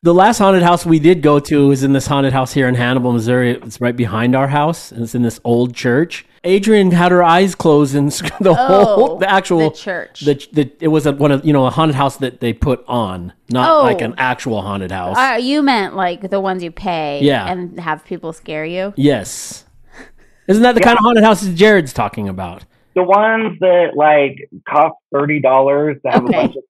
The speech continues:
Speaker 3: theater kids chase you around in a, uh, warehouse where there's, like, you know, hipaa vi-, or not hipaa violations, but, uh,
Speaker 1: <laughs>
Speaker 3: health code violations all over the place. Yeah.
Speaker 2: I loved 'em as a teenager.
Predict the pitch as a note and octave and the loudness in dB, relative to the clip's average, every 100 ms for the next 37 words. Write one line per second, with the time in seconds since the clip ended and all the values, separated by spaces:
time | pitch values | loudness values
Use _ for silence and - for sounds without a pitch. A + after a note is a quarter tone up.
0 | _ - C3 C3+ C#3 C3+ D3 D3 C#3+ B2+ | _ -4 -2 -2 -4 -2 -2 0 -2 -8
1 | - C3+ C3 C#3+ C3+ B2+ A2+ A#2 C3 C3 | -4 -4 -2 -2 0 0 0 -2 -4 -2
2 | B2+ A2+ G#2+ G2+ _ _ _ _ _ - | -2 2 2 0 _ _ _ _ _ -10
3 | F2 A2+ A2+ G#2+ G2+ G2 G2 A#2 A#2 A#2+ | -4 0 4 4 2 -2 -2 0 0 2
4 | B2+ C#3 C3+ A#2 A2+ G#2+ G#2 G2+ G2+ - | 2 0 -4 -4 -2 0 -2 -2 -6 -10
5 | G2+ G#2 F#2+ - _ _ A2 G#2 G2 F#2+ | -4 -4 -4 -12 _ _ -8 -6 -4 -4
6 | F#2 F#2 _ - A#2+ A2+ A#2+ G#2+ A#2 A2+ | -6 -12 _ -10 -10 -6 -4 -2 -4 -2
7 | A#2 A#2+ B2+ A2 A2+ A2 G#2 G#2 G2+ G2 | -4 -2 -4 -4 -8 -6 -2 -2 -2 -6
8 | G2 F#2+ F#2+ - G2+ G2 F#2 G2 F#2 F#2 | -8 -12 -12 -6 -2 -2 -2 -4 -2 -2
9 | E2+ - - D#4 - F3 A#2+ - - B2+ | -4 -10 -6 -6 -2 -2 -2 -2 -2 -2
10 | B2 G#2+ A#2 A#2 A#2 A#2 G#2+ A#2+ A2 G2+ | 0 2 2 4 2 -2 -4 -10 -6 0
11 | A2 G#2+ G#2+ A2 A#2 A2 C3 B2+ B2+ C3 | 2 2 0 -2 -6 -6 -2 -2 -2 -4
12 | C#3 C#3 C3 G2+ G2+ - _ _ - C#4+ | -6 -2 0 0 -4 -10 _ _ -8 -4
13 | E4+ D4 A3 G#3 G#3+ G#3 G#3+ G#3 G3+ G#3 | -2 -4 -2 0 0 -2 -2 -2 -4 -6
14 | - F#3+ F#3+ G3 F#3+ G3 F#3+ F#3 F#3 G3+ | -4 -6 -6 -8 -10 -12 -10 -8 -8 -8
15 | F#3+ A#3 | -6 -6